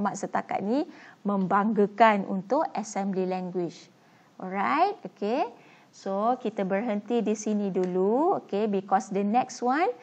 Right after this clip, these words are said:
kita akan cover apabila nombor yang lebih kecil tolak dengan nombor yang lebih besar. Ha, ada beberapa points yang awak nak kena mahirkan dan awak nak kena ingat.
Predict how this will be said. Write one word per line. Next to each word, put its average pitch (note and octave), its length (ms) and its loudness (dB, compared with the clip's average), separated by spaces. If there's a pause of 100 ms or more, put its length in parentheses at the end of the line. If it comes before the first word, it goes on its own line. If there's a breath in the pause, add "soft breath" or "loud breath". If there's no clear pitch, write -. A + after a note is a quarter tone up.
(320 loud breath)
kita A#3 240 0
akan G3+ 320 0
cover G3+ 480 2 (160)
apabila G#3 640 2
nombor A3 480 0
yang A#3+ 240 2
lebih G3 240 -2
kecil E4+ 400 -2 (400 loud breath)
tolak G#3 560 2
dengan G#3 460 0
nombor G#3 340 2
yang F#3+ 220 0
lebih F#3 240 -2
besar. F#3 560 -4 (480 soft breath)
Ha, F#3+ 240 -4
ada F#3+ 320 4
beberapa G#3+ 720 2
points C4 560 0
yang G3+ 160 -4
awak G#3 480 2
nak G3 240 -6
kena A3 320 -2
mahirkan G#3 960 -2
dan F#3+ 240 4
awak G3+ 400 -2
nak - 240 -6
kena A3 240 0 (400 loud breath)
ingat. G3 480 0